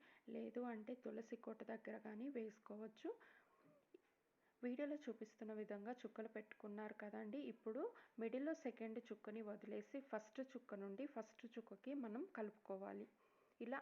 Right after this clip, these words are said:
నా అన్ని వైపులా ఫస్ట్ చుక్క నుండి థర్డ్ చుక్కకి కలుపుకోవాలి. మనం ఇంటి ముందు ముగ్గు అనేది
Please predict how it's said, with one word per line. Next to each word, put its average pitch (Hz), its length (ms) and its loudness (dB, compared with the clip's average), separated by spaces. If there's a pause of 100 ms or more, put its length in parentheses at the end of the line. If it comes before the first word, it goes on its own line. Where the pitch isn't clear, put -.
(140)
నా 220 160 4
అన్ని 220 320 4
వైపులా 220 480 4 (460)
ఫస్ట్ 247 380 4
చుక్క 233 320 0
నుండి 208 340 2 (340)
థర్డ్ 226 280 8
చుక్కకి 226 440 0 (280)
కలుపుకోవాలి. 208 720 2 (1040)
మనం 247 220 6 (120)
ఇంటి 240 300 4
ముందు 247 360 2 (380)
ముగ్గు 220 340 2
అనేది 208 420 2